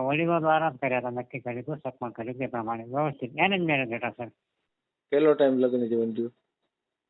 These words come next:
Speaker 1: લગ્ન તો ટકે અમારે દસ બાર વર્ષ જેવું લગ્ન જીવન જીવ્યા. મારે એક બેબી પણ છે મારા જોડે છે હાલમાં.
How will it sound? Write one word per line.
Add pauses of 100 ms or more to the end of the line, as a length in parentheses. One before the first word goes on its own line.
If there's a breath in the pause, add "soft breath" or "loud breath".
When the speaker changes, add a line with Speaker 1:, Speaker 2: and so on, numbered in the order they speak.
(560)
Speaker 1:
લગ્ન
તો
ટકે
અમારે
દસ
બાર
વર્ષ
જેવું
લગ્ન
જીવન
જીવ્યા.
મારે
એક
બેબી
પણ
છે
મારા
જોડે
છે
હાલમાં.